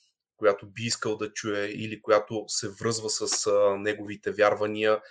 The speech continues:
може да кажем фигуративно, че си подрязва клона, на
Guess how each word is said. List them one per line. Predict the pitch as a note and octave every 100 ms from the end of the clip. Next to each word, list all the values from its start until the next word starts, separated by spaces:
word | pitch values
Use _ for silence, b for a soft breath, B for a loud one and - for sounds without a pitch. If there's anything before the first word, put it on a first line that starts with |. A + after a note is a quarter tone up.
| b b b b _ _ _ _ _ _ _ _ _ -
може | A2 G#2
да | G2+
кажем | - G#2 G#2+
фигуративно, | G2+ G#2 G2+ G2 G#2 G#2
че | G2+ G#2+
си | - -
подрязва | - - G2+ G2+ G2+ -
клона, | G#2 G#2 G2+
на | G2 G2